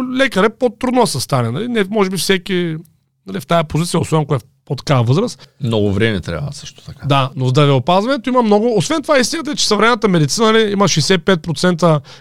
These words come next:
Speaker 1: ятреногенни заболявания, т.е. статистически почва да става по-скоро вредна. Нали, хората не знам ли знаят, в момента от ш-, от сто процента заболяване, шестдесет и пет, шестдесет и пет процента от случаите човек е влязъл здрав в болницата и заболен.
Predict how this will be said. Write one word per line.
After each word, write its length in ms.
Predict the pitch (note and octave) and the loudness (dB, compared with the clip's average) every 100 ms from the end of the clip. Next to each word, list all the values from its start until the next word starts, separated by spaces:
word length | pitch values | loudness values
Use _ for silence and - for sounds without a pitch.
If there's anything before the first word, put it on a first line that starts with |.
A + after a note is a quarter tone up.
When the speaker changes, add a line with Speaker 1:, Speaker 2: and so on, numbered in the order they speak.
| - | -8
Speaker 1:
ятреногенни 580 | D3 D3 C#3 B2 D#3+ D#3 | -4 0 0 2 4 4
заболявания, 520 | C3+ B2 C#3 G#3+ A#3 | 4 4 4 4 2
т.е. 200 | G3+ G3+ - - - _ _ _ - | 4 2 2 -6 -18 _ _ _ -8
статистически 600 | - D#3 D3+ A3+ - - | -4 2 2 2 -2 0
почва 280 | G3+ G3 | 0 2
да 40 | F3 | 2
става 180 | - F#3+ | 2 0
по-скоро 420 | F#3+ E3 F3+ C#3+ | 0 0 2 4
вредна. 320 | C3+ C3+ A2 F2+ _ _ _ _ _ G#3+ | 4 2 -2 -10 _ _ _ _ _ -10
Нали, 100 | C3 | -6
хората 240 | D3+ C#3+ | -4 -2
не 60 | C#3+ | 0
знам 140 | D#3 | 2
ли 80 | C3+ | 2
знаят, 280 | B2 F3 - - - | 0 -2 -4 -20 -12
в 60 | - | 0
момента 300 | D#3 F3 G3 | 2 4 2
от 80 | - | 0
ш-, 120 | - - - | -4 -8 -14
от 140 | D3+ | -12
сто 200 | - G#3 | -2 0
процента 400 | F#3+ - F#3+ E3 | 0 0 0 2
заболяване, 440 | C3+ B2+ D3 A3 | 2 2 4 4
шестдесет 280 | G3 - G3 | 0 0 -2
и 40 | F#3+ | 0
пет, 200 | - - | -6 -4
шестдесет 260 | - E3+ | 0 0
и 40 | E3 | 2
пет 180 | F#3 | -2
процента 560 | E3+ C#3 F3 G3 B3+ C4+ - - - _ | -2 -2 0 2 0 0 -4 -20 -20 _
от 120 | D#3+ | -8
случаите 340 | - A#3+ B3 B3+ | -2 -2 -2 -6
човек 300 | - G3 G3+ | 0 0 2
е 60 | |
влязъл 260 | F#3+ G3 F3+ | 2 4 4
здрав 360 | C3 D3+ F#3 | 4 2 4
в 140 | G#3 G3+ | 2 4
болницата 400 | D#3+ E3+ F#3 A#3 | 4 4 4 2
и 60 | |
заболен. 440 | G3 F3+ D#3+ A#2 | 2 4 4 2